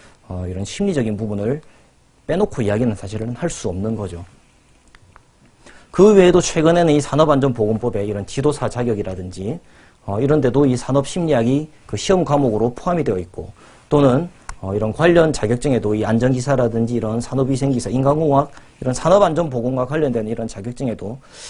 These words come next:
어, 이 산업안전에 대한 심리, 피로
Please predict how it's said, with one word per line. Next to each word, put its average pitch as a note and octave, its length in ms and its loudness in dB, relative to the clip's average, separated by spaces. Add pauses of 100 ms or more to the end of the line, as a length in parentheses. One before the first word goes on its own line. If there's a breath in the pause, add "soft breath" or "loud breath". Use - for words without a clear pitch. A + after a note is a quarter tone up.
(320 loud breath)
어, G#2+ 160 -4
이 A2+ 100 -2
산업안전에 B2 600 2
대한 A2 200 -4
심리, C3 600 -2
피로 C3 680 -2